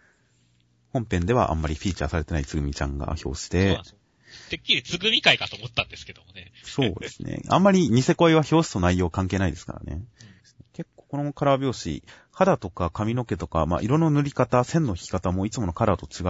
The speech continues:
Speaker 1: う上で、目の描き方が特に
Speaker 2: そうですね。
Speaker 1: なんか、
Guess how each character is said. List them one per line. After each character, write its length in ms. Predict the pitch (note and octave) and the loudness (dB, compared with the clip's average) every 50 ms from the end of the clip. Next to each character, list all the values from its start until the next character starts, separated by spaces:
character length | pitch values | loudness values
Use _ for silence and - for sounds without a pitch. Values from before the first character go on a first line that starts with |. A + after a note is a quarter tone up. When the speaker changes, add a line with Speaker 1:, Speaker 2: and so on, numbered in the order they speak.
| F2 | 0
Speaker 1:
う 100 | F2+ F2+ | 0 0
上 100 | F2 F2+ | 0 -2
で、 300 | E2 E2+ D#2 D2+ D2 - - - - - - - - - | 0 0 0 0 0 -2 -6 -12 -16 -16 -16 -18 -8 -2
目 140 | - A#2+ E3 | 2 4 4
の 100 | F#3+ D#3 | 4 2
描 100 | - G2+ | 0 -2
き 120 | F2+ - - | -6 -2 0
方 200 | F#2+ E2+ - D#2 | -2 0 0 -2
が 140 | E2 D#2 | -4 -4
特 220 | - - A#2+ - F2+ | -4 -6 -6 -4 -4
に 200 | D#2 C2+ B1 - _ _ _ - | -4 -4 -6 -8 _ _ _ -16
Speaker 2:
そ 260 | - - A#3 E3 G#2+ | -10 -10 -8 -8 -10
う 20 | |
で 80 | F2+ E2 | -12 -18
す 100 | - - - | -20 -20 -16
ね。 160 | A#2 A#2 A#2 A#2+ | -14 -10 -6 -4
Speaker 1:
な 80 | C#3 | -4
ん 40 | C3 | -2
か、 320 | - - E2 D2 - - | 0 2 2 2 2 0